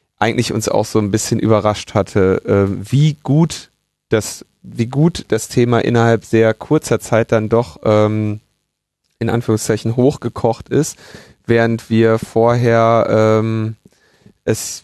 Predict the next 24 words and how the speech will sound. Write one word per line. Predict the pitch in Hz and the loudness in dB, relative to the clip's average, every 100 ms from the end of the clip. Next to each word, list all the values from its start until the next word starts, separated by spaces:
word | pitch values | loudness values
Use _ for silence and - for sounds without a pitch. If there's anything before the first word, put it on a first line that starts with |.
| - | -6
ja | 104 101 | 0 2
jahrelang | 98 101 113 110 110 113 | 2 2 2 2 0 -2
so | 110 | -2
ein | 107 | -2
bisschen | 104 - 117 110 104 107 | -4 -4 0 0 0 -8
vernachlässigt | - 104 110 120 - 98 95 - 92 - | -4 -2 2 0 0 -2 -2 -4 -10 -6
hatten. | - - - 107 _ _ _ _ _ _ - | -6 -6 -10 -18 _ _ _ _ _ _ -2
Und, | 107 101 104 - - | 0 2 0 -4 -2
ähm, | 104 101 104 101 | 2 2 2 0
da | 101 | -2
kannst | - 113 - | -2 -2 -2
du | |
uns | 107 | -4
doch | 101 | -4
durchaus | - 110 123 110 | -4 -2 0 -2
noch | 113 113 - _ | -4 -8 -12 _
mal | 110 110 107 | -2 0 2
erzählen, | 113 - - 110 117 110 | 0 -4 0 2 2 0
wie | 110 113 113 | 0 2 2
die | 113 110 110 | 0 0 0
Perspektive | - 113 - 110 - 120 104 | 0 -2 -2 -6 -4 -2 0
auf | 92 - - | 0 -2 -6
acta | 113 - 117 | -8 -2 -2
so | 110 110 110 | 0 0 2